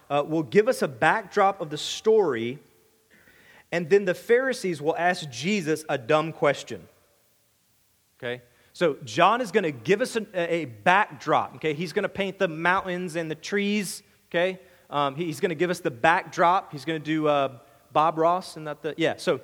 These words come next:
he's gonna do the happy little trees and mountains, right? A-, and then later on, we're gonna see the cabin in the middle with the, you know, smoke coming out of the chimney.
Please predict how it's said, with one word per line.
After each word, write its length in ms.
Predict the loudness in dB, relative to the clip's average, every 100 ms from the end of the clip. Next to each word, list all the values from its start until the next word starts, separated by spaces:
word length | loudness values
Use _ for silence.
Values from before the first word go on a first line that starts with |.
| -6
he's 160 | -6
gonna 200 | 0 0
do 120 | 2 0
the 80 |
happy 320 | 2 2 2 2
little 200 | 2 0
trees 280 | -2 -2
and 100 | 0
mountains, 560 | 2 2 0 -6 -8 -2
right? 300 | 2 2 0 -12 -20 -8
A-, 120 | -4
and 160 | -4 0
then 160 | 2 4
later 340 | 4 4 4
on, 180 | 2 2
we're 80 | 0
gonna 160 | 0
see 160 | -2 -4
the 80 | 0
cabin 400 | 2 2 2 0
in 60 |
the 80 | 0
middle 360 | 2 4 4 0
with 160 | -8 -2
the, 200 | -2 -2
you 80 | -4
know, 100 | -6
smoke 300 | -2 -2 -2
coming 120 | -2
out 60 | -2
of 80 |
the 20 | -4
chimney. 280 | -8 -10